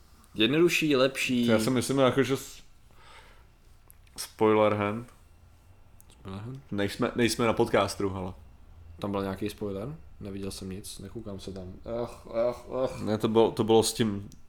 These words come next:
Speaker 2: s mrtvým Wolverinem.
Speaker 1: No.
Speaker 2: To jsi teďka řekl. To byl ten spoiler.
Speaker 1: Byl spoiler?
Speaker 2: No ty jsi evidentně
Speaker 1: <laughs>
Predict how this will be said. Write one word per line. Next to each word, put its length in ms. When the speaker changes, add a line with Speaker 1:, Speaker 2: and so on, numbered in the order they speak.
Speaker 2:
s 300
mrtvým 540
Wolverinem. 720
Speaker 1:
No. 300
Speaker 2:
To 80
jsi 160
teďka 260
řekl. 300
To 60
byl 100
ten 160
spoiler. 440
Speaker 1:
Byl 140
spoiler? 400
Speaker 2:
No 80
ty 200
jsi 120
evidentně 460
Speaker 1:
<laughs> 80